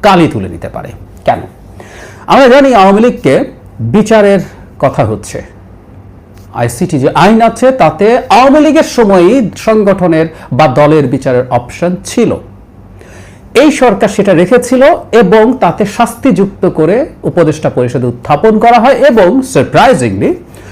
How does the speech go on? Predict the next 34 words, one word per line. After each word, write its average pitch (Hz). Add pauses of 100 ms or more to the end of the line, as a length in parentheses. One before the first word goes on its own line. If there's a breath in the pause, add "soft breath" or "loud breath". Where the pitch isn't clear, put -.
(180 loud breath)
উপদেষ্টা 254
পরিষদ 175
সেটা -
বাদ 131
দিয়ে 92
দেয়, - (320)
মানে 139
দলকে 143
বিচার 135
করা 113
যাবে 135
না। 98 (1900 loud breath)
তারপরে 214 (640)
সেটা 233
যখন 202
ঘটলো, 233 (260)
এরপর 139
আমরা 143
খুব 151
ভালো 160
মতো 165
জানি, 165
আমাদের 165
মনে 123
আছে 165
নিশ্চয়ই, 196
জনাব 208
হাসনাত 156
আবদুল্লাহর 131
নেতৃত্বে 123
একটা -
আন্দোলন 143
স্টেজড 208
হয়। 262